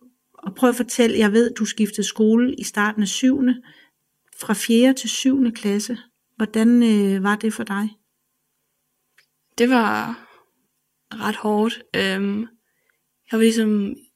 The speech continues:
Speaker 2: jeg var træt hele tiden. Øhm, og ofte kom jeg ikke i skole, fordi at jeg havde ondt i maven, eller jeg havde kvalme. Øhm, hvilket jeg så jo ved nu.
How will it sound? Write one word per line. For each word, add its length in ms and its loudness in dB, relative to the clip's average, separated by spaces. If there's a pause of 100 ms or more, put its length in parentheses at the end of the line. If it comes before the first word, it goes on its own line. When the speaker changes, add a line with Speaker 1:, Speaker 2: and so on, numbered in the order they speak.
(680)
Speaker 2:
jeg 160 -4
var 140 -10
træt 340 -6 (260)
hele 260 2
tiden. 420 -6 (880)
Øhm, 560 0 (160)
og 320 -6 (340)
ofte 320 -6
kom 380 -6
jeg 180 -8
ikke 120 -8
i 40 -6
skole, 520 -2
fordi 300 -6
at 280 -6 (500)
jeg 80 0
havde 140 0
ondt 200 -6
i 40 -4
maven, 720 -2
eller 200 -8
jeg 80 -6
havde 140 -12 (160)
kvalme. 460 -4 (1160)
Øhm, 640 -2 (960)
hvilket 560 0
jeg 120 -6
så 120 -8
jo 160 -8 (240)
ved 200 -2
nu. 360 4